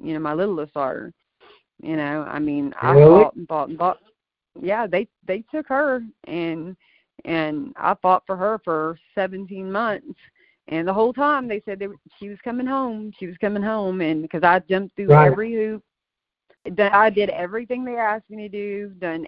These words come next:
Speaker 1: I mean, I did things
Speaker 2: That
Speaker 1: I didn't
Speaker 2: was
Speaker 1: even
Speaker 2: the
Speaker 1: know how to
Speaker 2: problem. That was the
Speaker 1: And that
Speaker 2: problem. You gave, you
Speaker 1: Exactly.
Speaker 2: gave, you
Speaker 1: Right.
Speaker 2: gave
Speaker 1: That
Speaker 2: them
Speaker 1: was
Speaker 2: your daughter.
Speaker 1: Ex-,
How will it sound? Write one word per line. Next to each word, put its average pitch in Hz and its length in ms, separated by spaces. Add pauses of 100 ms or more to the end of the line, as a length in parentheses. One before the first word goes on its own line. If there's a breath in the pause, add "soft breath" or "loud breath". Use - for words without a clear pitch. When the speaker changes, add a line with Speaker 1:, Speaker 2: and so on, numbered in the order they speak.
Speaker 1:
I 175 120
mean, 165 260
I 214 100
did 247 220
things 151 220
Speaker 2:
That 156 100
Speaker 1:
I 180 80
didn't 185 80
Speaker 2:
was 185 120
Speaker 1:
even 147 120
Speaker 2:
the 185 60
Speaker 1:
know 151 100
how 190 160
to 247 60
Speaker 2:
problem. - 360 (840)
That 180 240
was 190 220
the 170 80
Speaker 1:
And 143 40
that - 40
Speaker 2:
problem. 233 680
You 156 280
gave, 208 380
you 165 140
Speaker 1:
Exactly. 196 640 (320)
Speaker 2:
gave, 185 120 (680)
you 151 280
Speaker 1:
Right. 185 380
Speaker 2:
gave 175 80
Speaker 1:
That 151 220
Speaker 2:
them 151 140
Speaker 1:
was 143 100 (100)
Speaker 2:
your 165 120
daughter. 165 600 (1300)
Speaker 1:
Ex-, 190 180